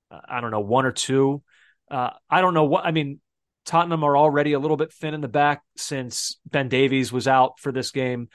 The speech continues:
Like, I don't know what their s-, Højbjerg was basically playing center back for them tonight and, and did quite,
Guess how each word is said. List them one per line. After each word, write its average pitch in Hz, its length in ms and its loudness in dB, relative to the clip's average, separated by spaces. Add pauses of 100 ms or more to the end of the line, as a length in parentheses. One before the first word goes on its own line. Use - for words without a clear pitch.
(460)
Like, 147 260 -4
I - 280 -6
don't 175 180 0
know 175 100 6
what 160 160 2
their 151 80 4
s-, - 140 -2 (480)
Højbjerg 151 500 2
was 113 140 -4
basically 135 280 0
playing 131 280 -4
center 123 240 -2
back 117 220 0
for 127 100 -10
them 113 120 -6
tonight 120 280 -4
and, 123 160 -8
and 147 120 -6
did 247 200 -4
quite, 370 300 2